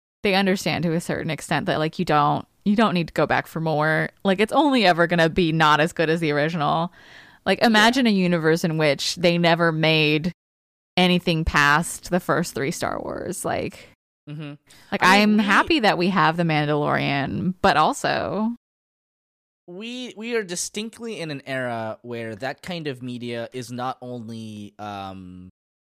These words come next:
Speaker 2: being made, but very, very popular, right?
Speaker 1: Mm.
Speaker 2: 'Cause, like, it used to be that Disney would release sequels to their very popular movies as V H S only releases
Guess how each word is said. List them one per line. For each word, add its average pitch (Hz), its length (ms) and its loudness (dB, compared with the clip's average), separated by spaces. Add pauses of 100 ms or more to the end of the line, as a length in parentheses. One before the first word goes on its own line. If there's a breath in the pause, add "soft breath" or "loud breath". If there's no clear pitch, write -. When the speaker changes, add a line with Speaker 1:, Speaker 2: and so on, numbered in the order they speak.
Speaker 2:
being 107 360 -10
made, 104 420 -12 (400)
but 110 400 -6
very, 139 460 -4
very 117 280 -8
popular, 90 800 -14
right? 104 280 -10 (140)
Speaker 1:
Mm. 190 360 -2
Speaker 2:
'Cause, 151 160 -8
like, 160 180 -2 (380)
it 135 100 -8
used 247 340 -6
to 208 80 -4
be 143 400 -6
that 120 260 -8
Disney 180 380 -6
would 143 200 -8
release 117 640 -10
sequels 160 640 -6
to - 140 -8
their 123 220 -2
very 139 320 -4
popular 127 520 -8
movies 104 560 -8 (360)
as 123 200 -6
V 139 180 -8
H 160 180 -8
S 143 160 -4
only 131 240 -4
releases 110 600 -10